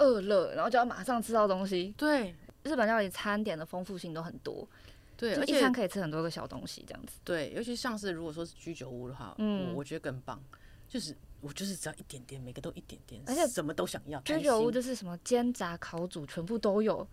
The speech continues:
Speaker 2: 对，一应俱全。
Speaker 1: 哦，还有一个腐饭，我最近去那个吃到腐饭，腐饭真的是好好吃的一个东西。
Speaker 2: 真的吗？所以你没去过哈纳比？
Speaker 1: 没有。
Speaker 2: 哦，它是一间 tapas 店，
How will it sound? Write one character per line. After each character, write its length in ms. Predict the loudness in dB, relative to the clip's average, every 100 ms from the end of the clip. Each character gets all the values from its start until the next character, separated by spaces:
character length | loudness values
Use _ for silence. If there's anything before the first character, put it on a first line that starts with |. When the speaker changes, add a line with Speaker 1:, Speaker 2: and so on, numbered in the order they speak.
| -14
Speaker 2:
对， 80 | -16 -16 -20
一 220 | -16 -10 -10
应 140 | -10 -16 -20 -18
俱 240 | -16 -16 -16
全。 180 | -16 -16 -14 -6
Speaker 1:
哦， 140 | -4
还 140 | 0
有 120 | 2 2
一 60 |
个 160 | 0 -4
腐 360 | -4 -8 -8 -8
饭， 380 | -6 -4 -4 -4 -8 -12
我 140 | -4 0
最 120 | 2
近 220 | 4 2
去 280 | 2 -2 -2
那 120 | -2
个 300 | -2 -2 -4 -6
吃 140 | -6
到 120 | -4 -4
腐 180 | -8
饭， 220 | -8 -6 -6 -8 -14
腐 160 | -14
饭 200 | -8 -6
真 100 | -6
的 60 | -6
是 80 | -6
好 180 | -8
好 120 | -10 -12
吃 140 | -12
的 40 |
一 40 | -14
个 100 | -14
东 180 | -16 -16
西。 120 | -16 -10
Speaker 2:
真 100 | -8
的 60 |
吗？ 200 | -6 -8 -10
所 100 | -8
以 60 |
你 40 | -6
没 140 | -8
去 100 | -10
过 120 | -12
哈 100 | -12
纳 160 | -12 -12
比？ 160 | -14 -20 -20 -20 -12
Speaker 1:
没 180 | -6 -4
有。 120 | -4 -8 -12 -14
Speaker 2:
哦， 100 | -14 -12
它 240 | -10 -10
是 220 | -10 -10
一 100 | -10
间 260 | -10 -8 -8
tapas 520 | -8 -10 -10 -12 -14 -16
店， 220 | -18